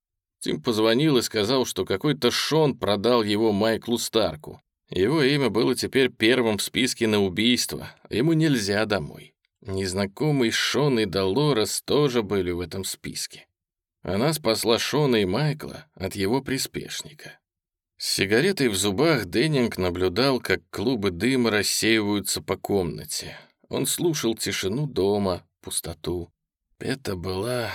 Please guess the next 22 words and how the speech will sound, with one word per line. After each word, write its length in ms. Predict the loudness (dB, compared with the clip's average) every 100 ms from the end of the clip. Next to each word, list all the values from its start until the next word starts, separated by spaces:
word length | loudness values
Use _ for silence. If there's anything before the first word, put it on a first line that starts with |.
| -8
с 180 | -8 -8
Кидом 460 | -4 -4 -2 -4
Холденом. 920 | -4 -4 0 2 2 2 -2 -2 -14 -16 -18 -18 -10
Тщетно 420 | -2 -2 0 0
пытаясь 540 | 0 2 4 4 0
выгнать 480 | 0 0 2 0 0
их 180 | -4 0
образы 480 | 0 2 0 0 0
из 140 | 0
головы, 640 | 0 2 2 2 0 -2 -8 _ _
он 140 | -6 -4
встал 520 | -4 -2 0 -2 -6 _ _ _
и 60 | -2
оделся. 760 | 0 -2 -6 -10 -8 -8 -10 _ _ _ -2
«Пасифик 580 | 0 2 2 0 -2 2
Палисадес, 1000 | 2 4 2 4 4 4 4 2 0 -4 -10
двадцать 560 | -10 -2 -2 0 -2 -2
четыре 460 | -4 -2 0 0 0
пятьдесят 580 | -4 -4 -2 -2 -2
семь, 520 | -2 -4 0 0 -2 -6 -16 -8
Месса 460 | -2 0 0 -2
Роуд». 640 | -2 0 -2 -4 -14 -20